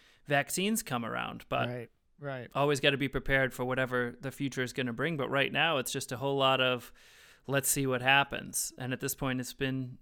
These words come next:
Speaker 1: ten months, over ten, oh, yeah, ten months exactly.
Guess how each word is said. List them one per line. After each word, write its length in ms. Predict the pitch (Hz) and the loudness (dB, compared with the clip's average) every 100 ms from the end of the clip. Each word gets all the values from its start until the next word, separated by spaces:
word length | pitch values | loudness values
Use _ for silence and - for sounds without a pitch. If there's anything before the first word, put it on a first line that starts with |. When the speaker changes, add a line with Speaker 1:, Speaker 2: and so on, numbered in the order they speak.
| - | -8
Speaker 1:
ten 200 | 139 156 | -4 0
months, 280 | 196 233 131 | 0 -2 0
over 240 | 151 202 | 0 0
ten, 180 | 202 - | -2 0
oh, 300 | 160 240 214 - _ | 8 8 6 -2 _
yeah, 180 | 165 214 | 0 0
ten 260 | - 160 | 0 -4
months 200 | 180 180 | -2 -2
exactly. 540 | 175 151 156 - - | -4 0 0 0 -4